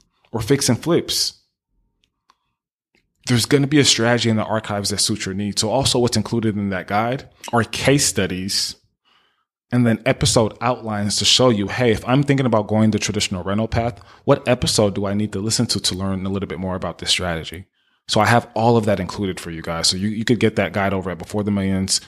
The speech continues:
dot com forward slash guide. It's a total one hundred percent freebie.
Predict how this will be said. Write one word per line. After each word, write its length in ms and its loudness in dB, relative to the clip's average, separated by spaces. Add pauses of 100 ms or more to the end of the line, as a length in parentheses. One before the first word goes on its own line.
dot 200 -4
com 220 -4
forward 220 -4
slash 340 -4
guide. 380 -2
It's 180 -2
a 80 -4
total 460 4
one 160 0
hundred 220 0
percent 320 -2
freebie. 640 0